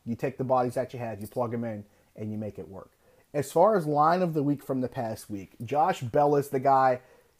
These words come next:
that I continue to bring up every week because he continues to perform every week. We talked about this season, how could, could Jo-, how good could Josh Bell be? Was he gonna be the guy from his rookie season,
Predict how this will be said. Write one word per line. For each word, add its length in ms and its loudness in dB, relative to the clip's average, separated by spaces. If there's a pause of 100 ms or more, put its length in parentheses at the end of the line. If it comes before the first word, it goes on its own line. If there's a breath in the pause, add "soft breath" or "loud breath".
that 140 -4
I 100 -2
continue 420 0
to 60 0
bring 200 4
up 100 4
every 220 4
week 340 2
because 400 -2
he 80 0
continues 460 -4
to 120 -8
perform 540 0
every 240 0
week. 260 0 (340 soft breath)
We 180 4
talked 340 0
about 260 6
this 220 2
season, 300 -2
how 180 4
could, 260 -2
could 160 -4
Jo-, 180 2
how 140 6
good 240 2
could 140 -4
Josh 280 0
Bell 160 2
be? 280 -4 (260 loud breath)
Was 120 -4
he 80 0
gonna 240 6
be 100 2
the 100 2
guy 220 4
from 140 -4
his 120 0
rookie 240 -2
season, 440 -2